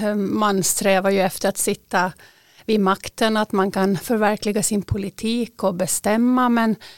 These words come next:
men samtidigt så är oppositionstiden en, en möjlighet att, att bygga partiet, att fundera över sin politik, att vara konkret och fundera över framtiden och också rekrytera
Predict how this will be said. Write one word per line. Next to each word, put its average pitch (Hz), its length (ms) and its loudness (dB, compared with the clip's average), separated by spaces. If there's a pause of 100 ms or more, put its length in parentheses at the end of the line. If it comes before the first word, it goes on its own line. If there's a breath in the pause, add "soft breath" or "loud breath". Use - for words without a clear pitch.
(380 loud breath)
men 226 140 0
samtidigt 240 600 0
så - 120 2
är 202 100 6
oppositionstiden 208 1300 0
en, 226 300 0 (180 loud breath)
en 233 200 0
möjlighet 190 680 0
att, - 340 -6 (560 soft breath)
att 214 160 -4
bygga 214 400 2
partiet, 214 920 -2 (220)
att - 320 -6
fundera 202 500 2
över 202 160 2
sin 196 200 0
politik, 220 1000 -2
att 220 320 -10
vara 202 220 0
konkret 226 880 -2
och 190 100 -2
fundera 208 440 0
över 208 160 2
framtiden 202 880 0 (680 loud breath)
och 240 160 4
också 214 400 2
rekrytera 202 880 2